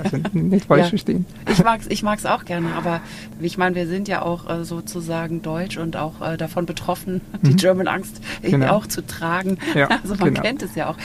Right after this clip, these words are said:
Speaker 2: Ist ja ein, äh, bisschen selbst, äh, ironisch
Speaker 1: Genau,
Speaker 2: auch,
Speaker 1: ich
Speaker 2: ne?
Speaker 1: ziehe mich ja selber durch den Kakao, weil ich ja selber zu dieser Gattung mit
Speaker 2: <laughs> Ja,
Speaker 1: dazugehöre.
Speaker 2: genau.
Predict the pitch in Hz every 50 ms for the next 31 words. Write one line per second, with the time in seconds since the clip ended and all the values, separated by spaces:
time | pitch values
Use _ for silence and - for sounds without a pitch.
0 | - - - - 165 151 151 156 156 160 147 147 151 151 - - - - 160 151
1 | - 165 156 156 151 147 151 160 - - - - 139 139 143 151 147 160 151 -
2 | 143 147 147 147 143 143 - - 131 127 131 143 147 139 - - 165 160 160 156
3 | 143 139 - 147 147 160 156 151 143 135 147 - 165 139 - - 185 135 139 143
4 | 139 139 156 147 135 - 143 135 143 143 135 - - 143 143 139 147 139 - 135
5 | 131 - - 139 143 139 139 - 175 175 175 175 143 143 147 147 143 262 - 180
6 | 208 254